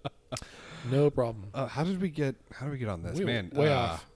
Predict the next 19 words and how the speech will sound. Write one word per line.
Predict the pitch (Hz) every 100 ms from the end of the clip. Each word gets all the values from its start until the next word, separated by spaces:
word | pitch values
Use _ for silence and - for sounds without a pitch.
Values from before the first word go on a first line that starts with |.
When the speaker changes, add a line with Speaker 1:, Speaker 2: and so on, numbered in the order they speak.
| -
Speaker 1:
Let's | 147 127
Speaker 2:
high |
Speaker 1:
go, | 190
Speaker 2:
school, | 147 135
Speaker 1:
let's | 117
go | 147 156
back. | 131
This | - -
Speaker 2:
high | 147
Speaker 1:
is |
what | 160
Speaker 2:
school | 214 196
Speaker 1:
happens | 156 165
when | 135
we |
Speaker 2:
music. | 127
Speaker 1:
talk | 131
about | 127 120 -
canoes, | - 127 139 90 76 -